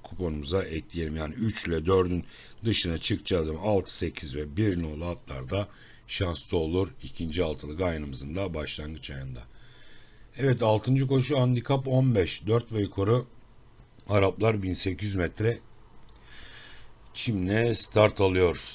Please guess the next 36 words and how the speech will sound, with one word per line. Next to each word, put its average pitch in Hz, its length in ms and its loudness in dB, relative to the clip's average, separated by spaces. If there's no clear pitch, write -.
sevgili 90 360 0
dostlar. 85 420 -2
Birazcık 95 360 -2
geç 98 240 -2
kaldık. 90 460 -2
Ee, 82 360 -4
esnedim 87 520 -2
sevgili 82 360 -4
dostlar. 85 280 -4
Özür 80 340 -4
diliyorum 82 320 -4
herkesten. 80 540 -4
Burada 92 280 0
da 95 180 2
dört 98 240 8
ata 90 140 0
kadar 90 260 0
yer 92 260 4
vereceğim. 87 420 -2
İlk 92 140 -2
şans 90 360 0
vereceğim 85 420 0
atım 90 280 -4
Murat 85 420 -2
Gündüzeli 85 540 -4
ile 85 260 -2
start - 420 -4
alacak 85 420 0
olan 80 320 -4
beş 92 280 2
nolu 82 180 -2
atım 80 360 -6
Hüseyin 90 360 0
kazanmaya 85 580 0
yakın 92 420 0
görüyorum. 85 420 0